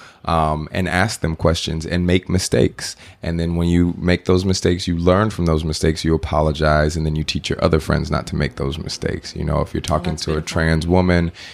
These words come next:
Speaker 1: you know, and you wanna defend her and you say, "Well, this such and such," and she's like, "No, that's actually not how I like to be, um, identified. That's not how I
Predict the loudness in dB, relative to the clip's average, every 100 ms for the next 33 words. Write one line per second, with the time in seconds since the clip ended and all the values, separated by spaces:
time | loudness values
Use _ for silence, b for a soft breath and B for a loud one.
0 | B -2 0 2 0 -2 -2 0 0 0
1 | -2 -4 -2 0 2 2 4 4 2 0
2 | -4 -2 -2 -2 0 2 2 0 -10 -4
3 | 0 0 -2 -2 2 2 2 -4 -4 -4
4 | -2 0 0 -2 0 0 0 -2 -4 -2
5 | -2 0 0 0 2 0 0 0 0 0
6 | 0 -2 -4 -6 -4 -4 -6 -10 B B
7 | B -2 2 2 2 0 2 2 2 2
8 | 4 4 4 2 0 0 -2 -2 0 2
9 | 0 0 0 0